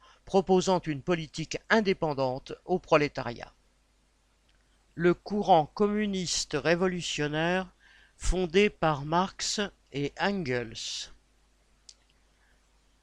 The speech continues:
Nous nous revendiquons de cette tendance communiste révolutionnaire qui existe depuis Marx.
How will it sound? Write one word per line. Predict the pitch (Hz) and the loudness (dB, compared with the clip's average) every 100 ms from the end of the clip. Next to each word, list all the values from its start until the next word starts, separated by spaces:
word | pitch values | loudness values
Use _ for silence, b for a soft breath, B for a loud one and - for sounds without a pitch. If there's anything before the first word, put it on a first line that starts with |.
| - | -6
Nous | 190 | -2
nous | 214 240 | 0 2
revendiquons | 220 220 247 190 185 - 226 220 | 4 6 4 4 -8 -8 -4 -2
de | 156 | -2
cette | 151 170 - | 0 0 -2
tendance | 190 190 190 180 - | -2 0 0 0 -2
communiste | 214 208 202 196 - 170 | -2 -2 -4 -4 -2 -2
révolutionnaire | 160 185 185 160 - 156 156 180 196 190 b b b b | 0 2 0 -2 -4 -2 0 2 2 -2 b b b b
qui | 214 | 4
existe | 208 190 220 - - 202 | 4 4 2 2 2 0
depuis | 175 - - 151 | 0 -6 -6 -6
Marx. | 135 123 113 - - - | -4 -4 -6 -6 -4 -4